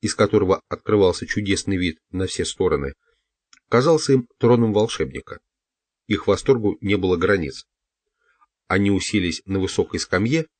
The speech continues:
впереди на много миль за лесистыми мысами открывались все новые и новые повороты реки,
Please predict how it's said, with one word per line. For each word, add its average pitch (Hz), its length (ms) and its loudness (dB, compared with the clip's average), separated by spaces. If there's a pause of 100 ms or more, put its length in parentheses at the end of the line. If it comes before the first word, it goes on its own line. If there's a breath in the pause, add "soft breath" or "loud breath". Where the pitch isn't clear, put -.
(640)
впереди 113 640 0
на 98 140 -2
много 101 340 2
миль 104 220 0
за 82 140 -4
лесистыми 87 720 -4
мысами 131 560 0 (420 soft breath)
открывались 110 680 2
все - 180 -4
новые 131 360 2
и 120 240 0
новые 107 320 2
повороты 98 540 0
реки, 110 360 -6